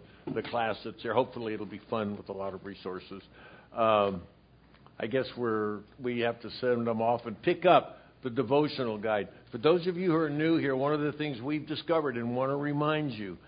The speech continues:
that one of the best, excuse me, as far as I know, the best discipleship tool that helps us get in the Bible every day,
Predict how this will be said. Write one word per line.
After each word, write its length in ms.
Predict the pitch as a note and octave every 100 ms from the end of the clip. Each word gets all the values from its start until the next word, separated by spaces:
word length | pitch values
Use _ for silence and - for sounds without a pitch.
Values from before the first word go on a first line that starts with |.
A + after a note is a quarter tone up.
| - - -
that 120 | C3
one 140 | C3 C3
of 80 | B2
the 80 |
best, 400 | G#2+ C#3 F3 F3 - -
excuse 300 | - F3+ B2+
me, 180 | B2+ -
as 120 | B2
far 180 | - D3
as 100 | A#2+
I 140 | D#3+
know, 140 | D3 A2+
the 280 | G#2 D3+ E3 C3
best 280 | E3 C#3 -
discipleship 760 | C3 - D3+ D3 C#3+ - C3+ - -
tool 320 | F3 C3+ A2+ - - - -
that 220 | B2 C3 G#2+
helps 340 | D3 D#3+ -
us 140 | D3 A2+
get 160 | C#3 B2+
in 120 | B2
the 80 | A#2
Bible 400 | A2+ B2+ D3 E3
every 220 | D#3+ E3+
day, 360 | D#3 B2 A2+